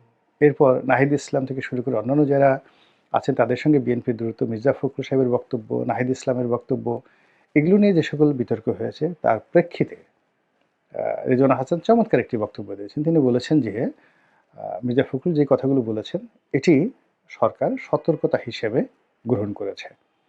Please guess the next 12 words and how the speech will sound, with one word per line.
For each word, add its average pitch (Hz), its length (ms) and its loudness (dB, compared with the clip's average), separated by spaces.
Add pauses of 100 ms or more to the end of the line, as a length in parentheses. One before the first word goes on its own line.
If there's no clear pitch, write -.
(1080)
মানে, 180 320 6 (160)
আহ, 127 680 -6
আপনি 151 340 4 (200)
বক্তব্যের 131 520 2
কথা 113 180 -8
চিন্তা 107 320 -8
করুন, 107 200 -16
তিনি 143 420 2 (200)
সমালোচনা 143 580 4
করেননি, 170 420 4 (760)
প্রশংসাও 147 500 4
করেননি। 107 460 -2